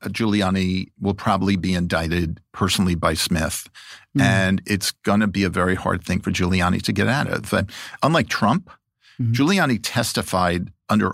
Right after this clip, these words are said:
Speaker 1: oath before, uh, committees, this, in this case, committees and state legislatures,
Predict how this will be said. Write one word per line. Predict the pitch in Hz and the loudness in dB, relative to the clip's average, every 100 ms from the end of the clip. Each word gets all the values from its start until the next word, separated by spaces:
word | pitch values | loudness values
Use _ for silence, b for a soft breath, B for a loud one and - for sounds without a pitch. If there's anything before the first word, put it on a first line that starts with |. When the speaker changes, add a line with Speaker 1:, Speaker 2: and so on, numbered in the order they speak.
| 101 | 0
Speaker 1:
oath | 98 98 - | 0 -2 -6
before, | - - 98 92 87 - - | -10 -4 0 2 0 -2 -2
uh, | 87 85 - - | 0 -2 -8 -2
committees, | 98 113 85 - | 2 2 0 -4
this, | - 92 | -6 -6
in | - 98 | 0 0
this | 95 101 | 2 0
case, | - 101 90 | 0 -2 -2
committees | - 98 92 92 90 90 | 0 0 2 0 0 0
and | 85 | -2
state | - - 82 | -2 -2 -2
legislatures, | 95 90 - - 82 - - - | -2 0 0 0 -2 -2 -2 -2